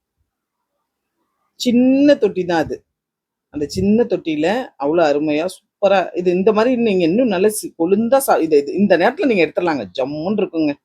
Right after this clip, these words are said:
சாலட்லாம் சாப்பிடுவீங்கல்ல, அந்த மாதிரிக்கெல்லாம் யூஸ் பண்ணிக்கலாம். ஆறாம் நாள். சரிங்களா? அவ்வளவுதான். இதுக்கு மேல நீங்க எப்ப வேணாலும் எடுத்துடலாம். ஆனா நீங்க ஏழு நாளைக்கு மேல ஆயிடுச்சுன்னா அந்த த-, செடி வந்து அப்படி துவண்டு விழுந்துரும்,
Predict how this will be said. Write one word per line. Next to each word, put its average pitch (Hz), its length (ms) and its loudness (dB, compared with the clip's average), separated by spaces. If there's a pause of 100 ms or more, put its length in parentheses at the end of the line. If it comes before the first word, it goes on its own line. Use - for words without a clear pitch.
(460)
சாலட்லாம் 254 580 4
சாப்பிடுவீங்கல்ல, 170 500 0
அந்த 156 160 -2
மாதிரிக்கெல்லாம் 165 420 -4
யூஸ் 151 160 -8
பண்ணிக்கலாம். 131 460 -12
ஆறாம் 139 300 -6
நாள். 120 220 -6 (4000)
சரிங்களா? 160 440 0 (1120)
அவ்வளவுதான். 151 420 0
இதுக்கு 180 240 0
மேல 185 160 2
நீங்க 185 160 2
எப்ப 165 160 2
வேணாலும் 180 280 0
எடுத்துடலாம். 143 400 -4
ஆனா 170 200 2
நீங்க 185 280 2
ஏழு 185 220 4
நாளைக்கு 196 260 0
மேல 196 140 4
ஆயிடுச்சுன்னா 190 400 2
அந்த 196 220 -2
த-, 156 340 2
செடி 190 240 -2
வந்து 208 180 4
அப்படி 196 160 -4
துவண்டு 190 380 2
விழுந்துரும், 170 460 0